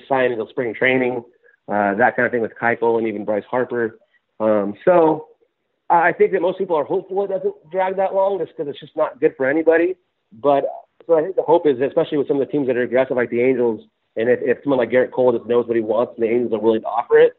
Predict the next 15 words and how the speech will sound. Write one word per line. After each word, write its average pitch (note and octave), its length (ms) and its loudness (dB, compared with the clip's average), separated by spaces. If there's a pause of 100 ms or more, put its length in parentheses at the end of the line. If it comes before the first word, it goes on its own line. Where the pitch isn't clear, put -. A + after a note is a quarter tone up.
(360)
it'd B2 100 -2
be B2 100 4
nice A#2+ 280 4
if C3 80 -4
they A#2+ 140 4
just A#2 160 -2 (120)
kinda G#2+ 160 -6
did A#2 180 2
it B2 160 4
and A2 140 -10
didn't A#2 340 -10
make A#2 200 0
it - 160 -4 (240)
linger. D3+ 320 6
But C3+ 340 0